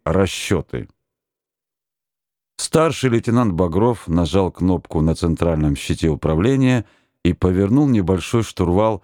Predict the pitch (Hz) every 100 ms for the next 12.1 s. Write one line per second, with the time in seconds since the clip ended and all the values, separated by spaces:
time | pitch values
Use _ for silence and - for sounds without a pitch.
0 | _ _ - 85 - 98 95 95 87 87
1 | 98 - 90 - 80 80 85 82 80 -
2 | 78 65 57 53 - _ _ _ _ _
3 | _ _ _ - 78 87 104 120 113 78
4 | _ _ _ _ _ - 87 - - 92
5 | 80 85 85 98 110 - - 85 85 -
6 | - 90 104 101 - 87 87 85 80 90
7 | 95 90 85 80 92 85 73 - 82 101
8 | 104 _ - _ - 82 78 87 87 80
9 | 78 80 - 64 - _ _ _ _ _
10 | _ _ _ 80 90 98 101 110 120 110
11 | - 107 104 - 101 92 101 98 107 -